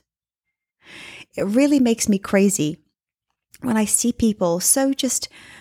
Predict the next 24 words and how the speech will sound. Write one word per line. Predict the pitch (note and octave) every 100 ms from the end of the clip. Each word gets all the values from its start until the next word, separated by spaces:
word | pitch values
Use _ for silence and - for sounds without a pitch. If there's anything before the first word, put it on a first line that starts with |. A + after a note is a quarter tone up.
| - _ _ -
readily | G#3+ B3 B3+ B3+ A#3
drop, | A3 G3+ E3 - -
abandon, | G3 G#3 G3 G3 E3 E3+
forget | - G#3 G#3+ G#3
about | F#3 D#3 D3 D3+ -
their | F#3 F#3 -
own | F#3 F3+
blessings, | F3+ D#3 - F#3+ G3+ -
their | G3 F#3+ -
own | F3
strengths, | - - G3 F3+ -
their | - F3+ E3+
own | E3
skills, | - - - G3+ G3 G3+ G3+ - - - - - - - - -
all | - A#3+ B3
of | A#3+
the |
things | G#3+ A3 A3
that | -
they | F3
have | E3 - E3 D#3+ F3 G#3+ -
in | F#3
their | F3+
life, | F3 E3+ D#3 F#3+ A3+ -